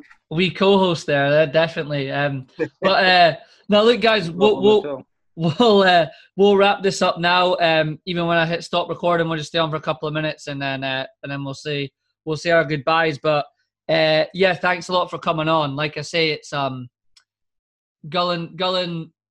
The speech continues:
Speaker 1: Gullen's a, I'm sure a lot of people say this about where they grow up, but Gullen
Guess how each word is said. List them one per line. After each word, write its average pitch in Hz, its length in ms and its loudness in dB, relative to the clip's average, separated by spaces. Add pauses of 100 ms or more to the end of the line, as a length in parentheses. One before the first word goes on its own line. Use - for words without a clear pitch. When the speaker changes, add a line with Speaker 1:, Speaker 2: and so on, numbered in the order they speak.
Speaker 1:
Gullen's 208 380 -2
a, 196 160 -4 (160)
I'm 175 100 -10
sure 202 200 -4
a 190 40 -2
lot 185 140 0
of 165 60 -6
people 170 140 -6
say 170 140 -8
this 156 160 -6
about 151 180 -6
where 147 80 -8
they 139 100 -8
grow 139 200 -8
up, 135 160 -4
but 143 220 -10
Gullen 160 500 -4